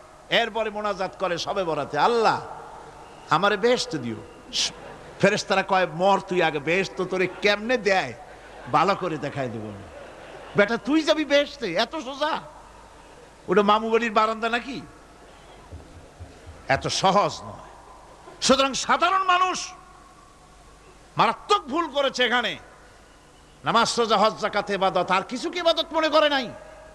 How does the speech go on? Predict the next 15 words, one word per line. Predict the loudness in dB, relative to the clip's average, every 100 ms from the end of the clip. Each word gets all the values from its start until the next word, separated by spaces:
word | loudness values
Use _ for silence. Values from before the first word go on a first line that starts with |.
| -20 -20 -20 -20 -2
আপনার | -2 0 -2
চাকরি | 0 -2 -2 -4
আপনার | -4 -2 0
ইবাদত, | 4 4 4 2 0 -6 -20 -20 -20 -20 -20 -20 -20 -20
চাকরিতে | 0 0 0 -8 -8
ফাঁকি | -6 -6 0
দেওয়া | 0
যাবে | 2 2 2
না। | 0 -2 -10 -20 -20 -20 -20 -20 -20 -20 -20 -16 0
আপনি | 0 0
সুস্থ | 2 2 2 2
মানুষ, | 4 4 2 -2 -6 -12 -18 -20 -20 -20 -20 -20 -20 -10
মেডিকেল | 0 2 2 2 2
লিভ | 4 2 2 -2
নিয়ে | 0 2 0